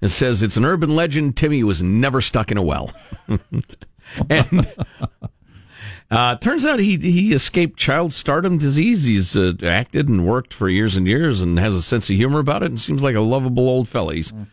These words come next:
I think he's sixty-nine years old. Uh,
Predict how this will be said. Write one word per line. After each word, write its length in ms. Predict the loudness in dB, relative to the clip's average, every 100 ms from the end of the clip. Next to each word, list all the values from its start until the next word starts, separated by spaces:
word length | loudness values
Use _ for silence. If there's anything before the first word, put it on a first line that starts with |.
| _
I 60 | -2
think 160 | 0
he's 120 | 2 0
sixty-nine 600 | 0 -2 0 2 2 2
years 180 | 2
old. 240 | 0 -2 -4 _ _ _ _ _ -4
Uh, 200 | -2